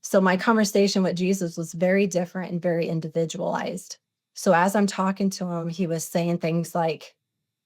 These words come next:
I love you so much, and you did a wonderful job. I'm so proud of you.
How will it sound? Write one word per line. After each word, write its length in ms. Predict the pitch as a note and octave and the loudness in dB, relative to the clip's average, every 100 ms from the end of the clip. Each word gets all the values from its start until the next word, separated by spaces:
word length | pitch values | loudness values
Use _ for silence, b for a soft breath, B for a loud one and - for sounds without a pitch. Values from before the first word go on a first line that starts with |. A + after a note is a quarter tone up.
| _ _ _ _ _ _ _ | _ _ _ _ _ _ _
I 180 | - F3+ F3 | -2 -2 2
love 240 | F3 E3+ | 2 2
you 160 | E3+ E3+ | 0 -2
so 400 | - - E3+ E3 | -4 -2 0 0
much, 680 | D#3+ D#3+ - - - - - _ _ | -2 -4 -8 -10 -8 -8 -10 _ _
and 400 | F3 E3+ E3 D#3+ | -4 -2 -2 -4
you 340 | D#3 E3+ G3 G#3 | -4 -2 2 2
did 460 | F#3+ F3+ F3+ E3+ - | 4 4 4 0 -4
a 180 | E3+ | -2
wonderful 720 | E3 D#3+ F#3 G3 F3+ D#3+ F3 D#3+ | -2 0 2 4 2 0 -4 -6
job. 420 | F3 - - - - | -6 -6 -6 -10 -8
I'm 200 | E3 E3 - | -6 -6 -8
so 520 | D#3 - - F#3+ G3+ | -14 -6 2 4 4
proud 360 | G3 G3 F#3 F3+ | 2 -2 -2 0
of 160 | F3+ | -2
you. 340 | F3+ F3 F3 | -4 -4 -2